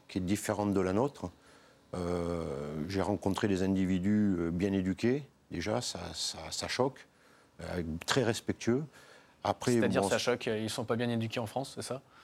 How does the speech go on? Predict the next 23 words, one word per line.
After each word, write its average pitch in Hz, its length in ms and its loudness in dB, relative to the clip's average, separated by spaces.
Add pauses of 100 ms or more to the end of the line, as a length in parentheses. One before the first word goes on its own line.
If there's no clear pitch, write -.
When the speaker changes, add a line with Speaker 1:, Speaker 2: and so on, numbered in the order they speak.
(120)
Speaker 1:
J'ai 101 280 0
pas 113 140 0
dit 127 140 2
ça. 139 240 2 (240)
Il 95 100 0
y 101 60 6
a... 95 340 2
c'est, 95 880 2
c'est - 220 2
exacerbé 120 580 2
là-bas. 90 280 -2 (460)
Il 95 80 -2
y 98 40 2
a 95 60 0
un 98 80 2
sens 113 320 2
de 104 80 2
la 98 160 4
hiérarchie 98 500 0
qui - 160 -4
est, 87 260 0 (120)
qui 95 200 0
est, 90 140 0